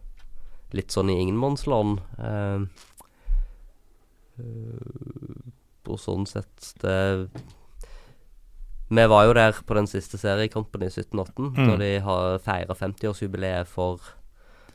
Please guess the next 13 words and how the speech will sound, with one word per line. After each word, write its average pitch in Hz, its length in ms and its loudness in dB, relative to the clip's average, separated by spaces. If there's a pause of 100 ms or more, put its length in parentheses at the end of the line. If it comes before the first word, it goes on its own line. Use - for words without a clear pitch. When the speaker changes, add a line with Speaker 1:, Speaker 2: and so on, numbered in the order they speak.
(240)
Speaker 1:
eh, 90 640 -4
den 90 140 -4
store 85 320 -8
triumfen 98 720 -2
i 90 140 -4
klubbens 92 320 -4
historie 104 420 -4 (100)
i 90 340 -4 (840)
den 95 120 -2
østtyske 92 420 -4
cupen. 190 400 -4 (180)
Speaker 2:
Ja. 117 120 4
Speaker 1:
Eh, 98 640 -2